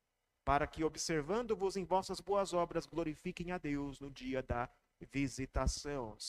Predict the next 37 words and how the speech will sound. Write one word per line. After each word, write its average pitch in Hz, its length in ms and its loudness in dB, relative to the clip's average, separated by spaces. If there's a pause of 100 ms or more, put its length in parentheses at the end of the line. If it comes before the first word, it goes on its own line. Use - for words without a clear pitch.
(160)
A 156 120 4
esperança 202 440 2
de 202 100 -6
Pedro 196 320 4
é 185 40 2
que - 100 0
até 190 260 2
o 262 100 2
dia 233 240 -4
de 226 80 -14
Jesus 226 280 -2
voltar, 170 560 2 (440)
o - 60 -20
dia 208 260 2
da 208 140 8
visitação 226 920 0
do 226 100 -8
Senhor, 143 560 -4 (220)
o 143 100 -4
dia 175 220 2
que 220 160 -8
o 220 60 -6
Senhor 208 400 0
vem 190 400 0
para 165 160 0
trazer 175 300 2
justiça, 170 760 -4
para 160 160 2
trazer 170 500 2 (260)
a 151 120 0
sua 202 340 2
salvação, 196 640 2
a 185 60 2
consumação 202 720 -2
do 220 80 -8
seu 233 200 0
reino, 156 440 -2